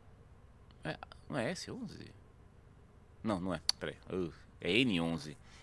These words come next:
N onze, ó aqui, ó, N onze, tá vendo aqui, ó? O que acontece, gente? Se eu, eu tenho, ó, isso que ainda é mais difícil pra mim, eu só posso armazenar cem taças de Void, tá vendo aqui? O que eu vou ter que fazer? Vou ter que abrir relíquias aleatórias,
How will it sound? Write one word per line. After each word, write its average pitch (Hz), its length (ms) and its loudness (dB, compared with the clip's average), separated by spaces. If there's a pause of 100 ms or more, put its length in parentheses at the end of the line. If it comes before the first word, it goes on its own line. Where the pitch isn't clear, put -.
(280)
N 135 360 4
onze, 95 680 0 (300)
ó 92 80 6
aqui, 80 200 0
ó, 55 80 -2 (240)
N 104 200 -2
onze, 82 180 -2
tá 90 80 -2
vendo 104 160 6
aqui, 98 140 6
ó? 92 100 12
O - 340 -8
que 202 120 10
acontece, 165 440 12
gente? 87 320 2 (240)
Se - 280 2
eu, - 100 6
eu 160 80 8
tenho, 185 260 8 (480)
ó, 113 220 10
isso 139 160 4
que - 60 0
ainda 147 220 6
é 165 40 10
mais 190 220 12
difícil 214 260 -2
pra - 100 10
mim, 117 200 6 (280)
eu 120 80 6
só 151 120 10
posso 185 340 12
armazenar 147 460 12
cem 196 200 4
taças 190 180 8
de 240 80 2
Void, 120 460 10
tá - 80 0
vendo 110 180 6
aqui? 139 200 4
O 107 40 4
que - 100 6
eu - 20 12
vou 202 60 12
ter 185 60 8
que 151 40 4
fazer? 123 100 10
Vou 113 80 6
ter 135 80 0
que 135 40 8
abrir 131 160 4
relíquias 139 580 4
aleatórias, 92 680 4